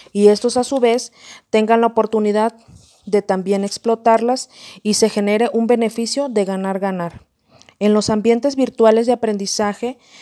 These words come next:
es necesario que los docentes sepan dominar y manejar correctamente dichos, dichas tecnologías.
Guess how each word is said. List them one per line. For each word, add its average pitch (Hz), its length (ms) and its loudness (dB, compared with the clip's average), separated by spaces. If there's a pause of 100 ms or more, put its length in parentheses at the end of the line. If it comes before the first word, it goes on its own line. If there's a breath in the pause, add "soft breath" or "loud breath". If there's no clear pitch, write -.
(140 loud breath)
es 226 140 4
necesario 240 560 0
que 233 120 0
los 202 140 -2
docentes 214 520 -4
sepan 240 340 0
dominar 208 540 0
y 214 80 0
manejar 208 480 -2
correctamente 226 760 -2
dichos, 208 460 -8
dichas 226 400 -2
tecnologías. 190 800 -2